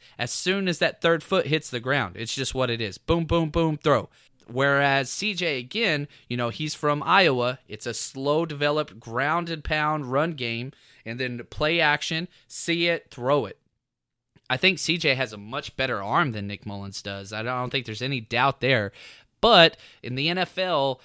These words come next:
you cannot hold on to the ball. You have to trust your wide receivers. You have to trust your scheme. And you have to do that. He just has not shown that in his three years, uh, of being here. So, uh, that's a problem. He did have the drop, like I said,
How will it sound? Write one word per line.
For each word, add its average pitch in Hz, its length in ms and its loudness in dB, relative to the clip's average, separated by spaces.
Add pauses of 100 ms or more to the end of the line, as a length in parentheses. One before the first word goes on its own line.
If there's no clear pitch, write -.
(120)
you 127 160 -6
cannot 147 680 2
hold 135 260 0
on 127 220 0
to - 100 -12
the 113 100 -4
ball. 104 460 -2
You - 140 -4
have 135 320 4
to 143 100 -4
trust - 380 -2
your 120 140 -2
wide 113 220 2
receivers. 127 540 -4
You 107 100 -4
have 127 200 0
to 123 100 -8
trust - 340 -2
your 104 120 -6
scheme. 131 580 -4 (360)
And 107 100 -2
you 110 140 -4
have 139 140 2
to 110 80 -8
do 120 100 -6
that. 101 220 -6
He 156 280 -8
just 143 240 -8
has 117 200 -8
not 120 280 -2
shown 120 340 -2
that 110 160 -2
in 101 60 -10
his 104 160 -8
three 117 260 -6
years, 110 500 -4 (360)
uh, 107 260 -4
of 104 160 -12
being 120 260 -2
here. 95 260 -16
So, 113 360 -6 (260)
uh, 113 180 -6
that's 180 260 2
a 165 60 -2
problem. 135 480 0
He 131 100 -6
did 156 180 0
have 143 240 0
the 135 80 -10
drop, 123 380 -2
like 113 200 -6
I 95 80 -8
said, 117 460 -4